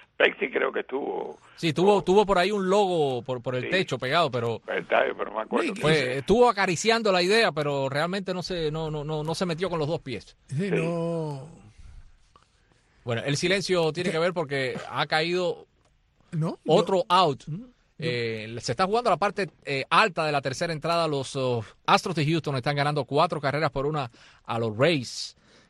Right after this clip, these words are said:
Speaker 2: de Tampa. Este es el quinto y último juego de la serie divisional entre ambos. Eh, los Astros, pues, están contando con los servicios en el montículo de Gary Cole.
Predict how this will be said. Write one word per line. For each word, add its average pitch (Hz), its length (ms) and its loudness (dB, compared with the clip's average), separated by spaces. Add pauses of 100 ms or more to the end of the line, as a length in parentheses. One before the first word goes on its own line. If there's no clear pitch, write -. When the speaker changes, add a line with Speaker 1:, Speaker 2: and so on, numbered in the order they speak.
Speaker 2:
de 104 120 -4
Tampa. 139 440 2
Este 135 300 -4
es 143 100 -4
el 135 200 -4
quinto 175 320 -4
y 151 60 -2
último 165 280 -6
juego 151 280 -2
de 131 60 2
la 110 100 -2
serie 147 460 -2 (540)
divisional 139 600 0
entre 147 220 0
ambos. 120 400 -2 (380)
Eh, 113 680 -2 (100)
los 123 300 -4
Astros, 170 580 -4
pues, 131 200 0
están 160 240 -2
contando 160 640 -4
con 160 340 0
los 127 140 -2
servicios 139 840 -4
en 127 140 -4
el 165 120 -2
montículo 139 640 -4 (500)
de 127 320 2
Gary 147 260 2
Cole. 202 340 2